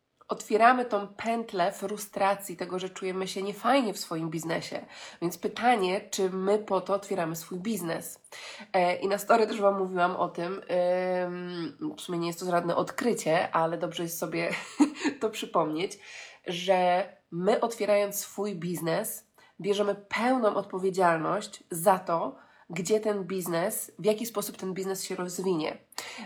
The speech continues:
Bierzemy pełną odpowiedzialność za rezultaty, za wyniki i za to, jaki my robimy show up,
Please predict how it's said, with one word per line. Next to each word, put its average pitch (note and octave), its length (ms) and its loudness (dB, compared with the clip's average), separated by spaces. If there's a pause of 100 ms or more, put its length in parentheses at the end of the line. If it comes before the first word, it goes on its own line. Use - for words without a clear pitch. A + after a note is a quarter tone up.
Bierzemy G3+ 380 2
pełną A#3 480 4
odpowiedzialność F3 880 2
za F3+ 340 4 (280)
rezultaty, E3+ 920 -2
za F3 100 2
wyniki E3+ 640 -4 (220)
i F3 80 -10
za G3 120 4
to, G3 140 0
jaki G3 400 0
my F#3+ 120 -2
robimy E3+ 340 -2
show E3 280 0
up, G3+ 240 6